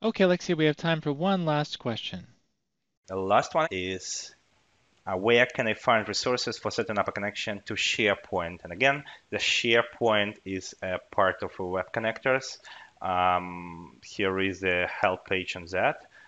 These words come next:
Speaker 2: We have a separate connector, which is called Office three six five SharePoint. So you can follow this documentation link,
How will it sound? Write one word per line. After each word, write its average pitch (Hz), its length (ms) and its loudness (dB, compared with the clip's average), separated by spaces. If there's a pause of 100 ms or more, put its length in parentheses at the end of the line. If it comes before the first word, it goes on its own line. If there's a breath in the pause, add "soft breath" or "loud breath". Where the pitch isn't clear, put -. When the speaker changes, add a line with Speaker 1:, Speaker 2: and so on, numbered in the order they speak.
(240 soft breath)
Speaker 2:
We 98 200 -4
have 95 200 0
a 90 60 -2
separate 92 360 -6
connector, 92 340 -6
which 85 140 -10
is - 80 -12
called 90 260 -6
Office 90 320 -8
three 90 140 -10
six - 220 -14
five 85 200 -6
SharePoint. 127 720 -4 (340 loud breath)
So - 100 -2
you 92 60 -2
can 95 160 -12
follow 92 380 0
this 90 320 -8
documentation 90 680 -8
link, 104 260 -8